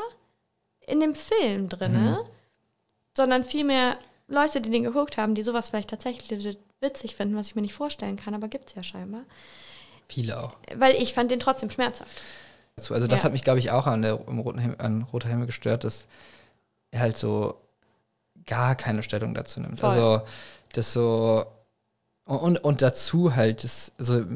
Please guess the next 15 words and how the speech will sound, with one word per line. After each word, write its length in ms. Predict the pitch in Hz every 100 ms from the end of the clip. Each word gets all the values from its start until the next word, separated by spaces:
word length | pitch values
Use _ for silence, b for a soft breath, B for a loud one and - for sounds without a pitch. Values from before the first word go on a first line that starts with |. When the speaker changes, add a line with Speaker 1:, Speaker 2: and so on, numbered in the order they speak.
| 120
Speaker 2:
manchmal 340 | 131 135 - 139
habe 80 | 135
ich 100 | 135
mich 140 | -
ein 40 |
bisschen 200 | 131 131
gefühlt 360 | 127 - 131 -
wie 200 | 123 123
der, 400 | 120 113 113 113 B B B B B B B _ -
äh, 400 | 139 110 104 107
dass 140 | -
der 100 | -
Film 260 | 117 - 131
so 80 | 127
der 360 | 117 110 -